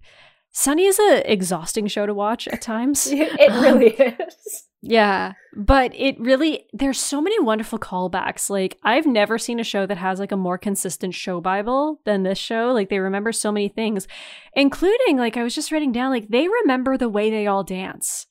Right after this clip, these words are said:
Speaker 2: Yeah.
Speaker 1: Because the way they all dance is so bad and specific.
Speaker 2: <laughs> Yeah.
Speaker 1: Um, and when you see how they are actually dancing, I'm like, this is literally, like, they've been dancing like this since season four.
Speaker 2: Mm-hmm.
Speaker 1: Um,
Speaker 2: No.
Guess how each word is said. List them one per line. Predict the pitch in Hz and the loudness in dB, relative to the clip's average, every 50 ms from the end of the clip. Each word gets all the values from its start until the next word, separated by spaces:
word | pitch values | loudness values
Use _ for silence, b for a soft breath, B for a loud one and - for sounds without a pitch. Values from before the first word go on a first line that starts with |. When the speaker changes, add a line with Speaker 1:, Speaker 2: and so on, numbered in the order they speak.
| b b b | b b b
Speaker 2:
Yeah. | b 277 311 | b 2 4
Speaker 1:
Because | 285 294 277 220 | 4 4 4 4
the | - 269 | 4 4
way | 240 247 254 320 440 | 4 6 6 6 4
they | 427 453 427 | 4 4 6
all | 370 294 277 285 | 6 6 6 4
dance | 277 - 233 240 240 - - | 4 0 -2 -2 -2 -2 -4
is | 196 - | -4 -4
so | - - 220 233 254 | -4 -2 -2 -2 -2
bad | 220 - - 190 190 185 190 202 226 240 | -2 -4 -6 -4 -2 0 0 0 0 0
and | - 208 208 196 | -2 -2 -2 -4
specific. | - - - 196 - - - 262 - - 302 277 - - | -4 -4 -4 -4 -4 -4 -6 -6 -4 -4 -6 -4 -4 -4
Speaker 2:
<laughs> | |
Yeah. | 277 240 254 233 202 170 226 - - | -2 -2 -2 -2 -4 -6 -4 0 2
Speaker 1:
Um, | 220 208 202 196 190 196 196 196 196 202 - - _ - | 4 4 6 4 4 4 2 0 -2 -4 -6 -8 _ 0
and | 226 233 226 226 233 214 | 2 4 4 4 4 2
when | 214 226 226 233 226 226 226 214 | 0 2 2 4 4 2 0 -2
you | - 226 220 220 | -4 -4 -4 -2
see | - - - 240 220 226 240 247 240 | -2 -2 -2 -2 -2 -2 -2 -2 -2
how | 202 196 208 214 208 | -2 -2 -2 -2 0
they | 208 208 208 | 0 0 0
are | 208 208 | 0 0
actually | 214 190 175 202 - - 233 208 202 | 0 -2 -4 -6 -6 -6 -6 -6 -4
dancing, | - 196 196 214 220 - 214 | -6 -6 -6 -6 -6 -6 -6
I'm | 202 | -6
like, | 202 196 - | -8 -6 -4
this | - 269 269 - | -4 -2 -2 -2
is | 294 285 240 | -2 -4 -4
literally, | 214 214 226 240 254 247 233 240 226 214 | -4 -2 -2 0 0 -2 -2 -4 -4 -4
like, | 214 208 196 | -4 -4 -2
they've | 208 208 214 208 | -2 -4 -4 -2
been | 220 214 | -4 -6
dancing | 185 196 202 208 - 240 220 202 | -4 -4 -4 -6 -6 -6 -6 -6
like | 185 180 180 - | -6 -6 -8 -8
this | - 185 175 | -8 -8 -8
since | - - 185 180 | -6 -8 -8 -6
season | - 190 185 156 170 170 | -6 -6 -6 -4 -6 -8
four. | - - 170 - - - - | -8 -8 -8 -8 -8 -6 -6
Speaker 2:
Mm-hmm. | 254 262 269 254 233 208 180 190 - _ - - | -4 -2 -2 -2 -2 -4 -6 -6 -10 _ -4 -2
Speaker 1:
Um, | 196 196 | 0 0
Speaker 2:
No. | 233 220 202 175 175 175 | 0 0 -2 -2 -4 -8